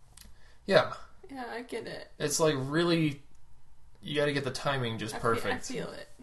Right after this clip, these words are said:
Speaker 2: I feel
Speaker 1: So,
Speaker 2: that guy.
Speaker 1: and this is, they made it easier than how they originally made the game.
Speaker 2: Oh, no, guys! Come on, guys.
Speaker 1: Yeah.
Speaker 2: No.
Speaker 1: It would not have been such a big seller if it was that hard.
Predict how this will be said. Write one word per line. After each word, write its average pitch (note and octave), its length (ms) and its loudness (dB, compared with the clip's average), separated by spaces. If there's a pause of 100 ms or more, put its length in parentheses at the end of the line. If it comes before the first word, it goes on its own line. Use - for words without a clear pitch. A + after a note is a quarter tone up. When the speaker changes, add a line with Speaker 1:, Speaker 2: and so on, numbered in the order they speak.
(520)
Speaker 2:
I B3 60 -12
feel - 200 -6
Speaker 1:
So, G3 80 -4
Speaker 2:
that - 140 -6
guy. - 160 -10
Speaker 1:
and E3 140 6
this C#4+ 160 6
is, E4 140 4
they G#3 140 6
made G3 180 8
it D#3+ 140 2
easier D#3 640 2 (400)
than C3+ 100 0
how C3 180 6
they B2 120 4
originally A2+ 360 0
made A#2+ 220 -4
the - 60 -6
game. - 180 -6
Speaker 2:
Oh, G#3+ 220 -2
no, D#3+ 300 -4
guys! D#3 360 -2
Come G3+ 200 -4
on, D3 160 -2
guys. C#3+ 400 -4 (340)
Speaker 1:
Yeah. - 140 -6 (360)
Speaker 2:
No. - 140 -12 (380)
Speaker 1:
It B2+ 80 -2
would B2 120 0
not C#3 200 4
have B2 100 2
been A#2 140 2
such - 180 -6
a G#2+ 40 -8
big G2+ 180 -4
seller A2 380 -8 (300)
if - 140 -8
it A#2+ 80 -6
was A#2 140 -8
that - 160 -6
hard. A#2 260 -10